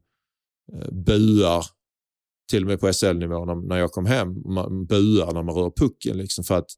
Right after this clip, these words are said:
de tycker att man hade gjort något jättedåligt i Salt Lake City på andra sidan jordklotet, liksom. Vi gjorde vårt bästa. Inte tillräckligt bra,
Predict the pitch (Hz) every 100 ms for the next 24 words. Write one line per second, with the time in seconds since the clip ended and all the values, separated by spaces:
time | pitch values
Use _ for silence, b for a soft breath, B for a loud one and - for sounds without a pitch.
0 | _ b b b 107 90 92 87 95 85
1 | 87 87 85 85 92 - 87 85 85 85
2 | 85 82 _ - 98 85 90 104 107 92
3 | 90 87 85 85 - - 98 82 90 85
4 | 120 101 92 104 92 85 90 85 87 98
5 | - 87 82 90 - 113 - 92 90 -
6 | B B B - 85 101 151 - - -
7 | 113 - - 98 139 - 147 131 110 110
8 | 135 95 90